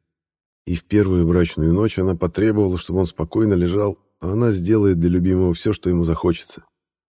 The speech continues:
И сделала. Всё, что могло прийти в голову Кендаллу и любому другому мужчине, искушённому в любовных ласках. Откуда она всё это знала,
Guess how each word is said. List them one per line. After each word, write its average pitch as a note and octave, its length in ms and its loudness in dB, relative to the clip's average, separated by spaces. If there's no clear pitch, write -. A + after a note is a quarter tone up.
И F#2 60 -6
сделала. D2 640 -4
Всё, F#2+ 220 -6
что G2+ 160 -4
могло F#2+ 300 0
прийти F2+ 360 -2
в F2 60 -2
голову F2 360 2
Кендаллу G2 540 2
и E2 80 0
любому E2+ 400 2
другому F#2+ 380 2
мужчине, D#2+ 500 -2
искушённому E2 680 -2
в D#2 60 -4
любовных D#2 440 -2
ласках. - 460 -4
Откуда E2 400 -2
она F#2+ 140 2
всё G2 160 -2
это F#2+ 160 -4
знала, F#2+ 360 -2